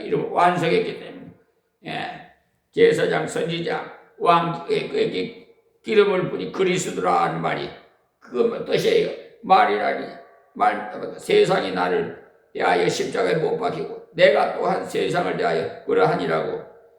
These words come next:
예수님을 알고 나니까 세상이 조그만하게 보여지더라는, 세상이 나를 대하여 십자가에 못 박혔다는 말은 장사 지내버렸다는 것 아닙니까?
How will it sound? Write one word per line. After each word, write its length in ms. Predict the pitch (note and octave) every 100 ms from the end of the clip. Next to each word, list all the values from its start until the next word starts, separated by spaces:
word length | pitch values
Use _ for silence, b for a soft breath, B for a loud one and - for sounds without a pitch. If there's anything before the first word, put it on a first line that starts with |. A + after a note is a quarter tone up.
| _ -
예수님을 640 | G3 G#3 A#3 A#3+ A3+ A3
알고 280 | G#2+ A2 G#2+
나니까 420 | G#2 G2+ - -
세상이 500 | - G#2+ F#3 G3 E3
조그만하게 800 | - F#2+ F#2 F2+ E2 E2+ E2 -
보여지더라는, 760 | F2+ F2+ F2 D#2 - - - - - _ _
세상이 460 | A#3+ C4+ B3+ C4
나를 400 | B3+ A#2 A#2+ -
대하여 580 | G#3 A3 G2+ G2 - -
십자가에 460 | - F#3+ - F#3+ F#3
못 220 | - -
박혔다는 520 | E3+ D#3+ - - D#2+
말은 280 | - D3 - -
장사 400 | - G3 - A#3+
지내버렸다는 800 | - A#3+ - A3+ A3+ - G2 -
것 120 | -
아닙니까? 760 | F2 E2+ E2+ E2+ F2 - -